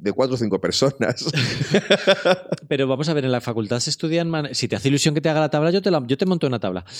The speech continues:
Speaker 2: Pero en la facultad hay maneras, eh, te, te enseñan maneras en documentación,
Speaker 1: Sí.
Speaker 2: eh, de ver, eh, por ejemplo, cuántas veces se ha citado a un artista.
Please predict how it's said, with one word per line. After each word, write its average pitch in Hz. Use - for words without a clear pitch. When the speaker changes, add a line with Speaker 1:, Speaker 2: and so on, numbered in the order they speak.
Speaker 2:
Pero 131
en 127
la 120
facultad 123
hay 151
maneras, 165
eh, 120
te, 131
te 104
enseñan 107
maneras 147
en 135
documentación, 127
Speaker 1:
Sí. 135
Speaker 2:
eh, -
de 127
ver, 135
eh, 139
por 123
ejemplo, 123
cuántas 139
veces 151
se 165
ha 156
citado 160
a -
un 135
artista. -